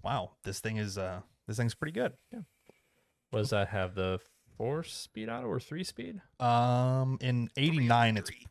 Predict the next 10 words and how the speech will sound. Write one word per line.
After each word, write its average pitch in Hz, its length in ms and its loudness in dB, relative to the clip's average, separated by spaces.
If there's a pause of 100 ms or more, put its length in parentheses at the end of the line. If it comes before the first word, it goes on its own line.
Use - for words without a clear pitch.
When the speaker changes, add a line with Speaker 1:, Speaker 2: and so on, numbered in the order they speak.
Speaker 1:
probably, 104 680 -4 (160)
no, 95 100 -4
it's - 100 -8
not - 120 -8
three - 160 -12
on - 60 -18
the - 60 -16
tree, - 280 -12 (100)
but - 120 -10 (640)
Speaker 2:
No. 110 220 -10